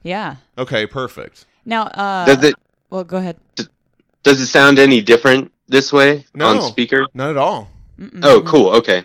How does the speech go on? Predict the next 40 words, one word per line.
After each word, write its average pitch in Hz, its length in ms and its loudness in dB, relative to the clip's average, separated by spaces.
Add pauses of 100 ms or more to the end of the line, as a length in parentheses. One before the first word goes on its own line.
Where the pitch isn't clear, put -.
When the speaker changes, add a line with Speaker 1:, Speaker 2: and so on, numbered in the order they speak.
(160)
Speaker 3:
I'm 156 220 4
in 180 60 6
an 143 120 6
office, 123 760 2
uh, 104 380 0
or 117 180 4
my 117 240 4
office 95 500 -2
at 92 120 -8
home 107 300 -2
with, 98 160 -6
uh, 98 220 -4
the 95 120 -6
doors 104 360 0
closed, 87 340 -6
so 87 240 -4
Speaker 1:
Oh, - 40 -12
okay. 147 360 -20
Speaker 3:
there 113 100 -2
shouldn't 143 280 4
be 127 120 4
any 117 180 2
extra 98 300 -2
sound. 82 540 -6
Speaker 2:
Okay, 165 340 -10
yeah, 151 200 -6
it 113 100 -14
sounds 135 260 -16
fine. 113 300 -18 (200)
Speaker 1:
So 220 160 -6
it's 208 100 -10
better 214 220 -4
on 185 120 -12
speakerphone 165 600 -16
then? - 180 -16
Speaker 2:
Yeah, 117 100 0
you 165 180 -8
can 220 140 -8
do, 180 200 -6
uh, 147 300 -6